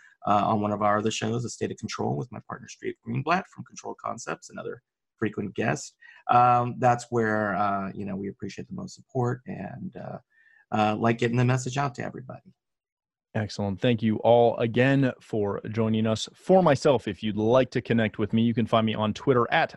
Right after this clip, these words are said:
Speaker 2: Matt D Scott and pretty much every other social platform.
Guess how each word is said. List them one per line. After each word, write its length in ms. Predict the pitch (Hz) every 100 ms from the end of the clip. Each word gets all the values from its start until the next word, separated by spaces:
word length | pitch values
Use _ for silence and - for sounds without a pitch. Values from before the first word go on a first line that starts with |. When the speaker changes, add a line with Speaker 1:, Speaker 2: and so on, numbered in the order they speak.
| -
Speaker 2:
Matt 240 | 120 104
D 120 | - 101
Scott 420 | - 147 156 - - _ _
and 140 | 117 110
pretty 200 | - 117
much 260 | 110 107 - -
every 180 | 170 117
other 140 | 104
social 420 | - 110 - 104 113 -
platform. 540 | 123 123 156 160 170